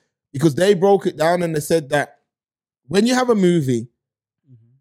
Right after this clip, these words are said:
Speaker 1: it's usually financially backed by a certain studio.
Speaker 2: Facts.
Speaker 1: So let's say it's Warner Brothers who's funding a movie.
Speaker 2: Mm-hmm.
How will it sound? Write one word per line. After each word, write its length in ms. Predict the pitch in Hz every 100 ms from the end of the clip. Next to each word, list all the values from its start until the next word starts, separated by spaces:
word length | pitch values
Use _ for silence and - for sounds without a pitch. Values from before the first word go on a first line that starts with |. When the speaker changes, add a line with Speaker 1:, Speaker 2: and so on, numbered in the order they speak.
| _
Speaker 1:
it's 140 | 139 151
usually 420 | 165 196 175 165
financially 640 | - 160 160 160 - 151
backed 420 | 117 160 - -
by 120 | 139 131
a 80 |
certain 340 | 123 143 135 123
studio. 600 | - 131 143 147 147 170 _ _ -
Speaker 2:
Facts. 300 | 120 - _
Speaker 1:
So 120 | 151
let's 240 | 165 208
say 140 | 202 196
it's 140 | 156
Warner 300 | 143 156 165
Brothers 340 | 151 147 143 135
who's 160 | 139
funding 380 | 127 143 143 135
a 60 | 131
movie. 400 | 143 147 127 113 - _
Speaker 2:
Mm-hmm. 120 | 117